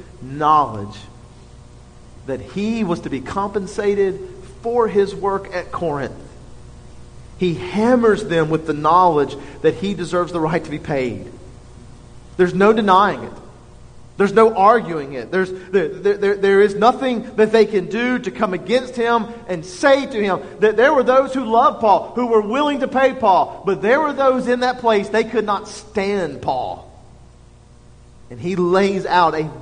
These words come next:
biblical argument. Why?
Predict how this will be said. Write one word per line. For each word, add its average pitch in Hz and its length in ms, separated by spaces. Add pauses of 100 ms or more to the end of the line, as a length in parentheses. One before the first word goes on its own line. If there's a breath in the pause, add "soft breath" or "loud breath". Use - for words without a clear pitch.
(220)
biblical 233 1080 (160)
argument. 190 960 (1300)
Why? 220 480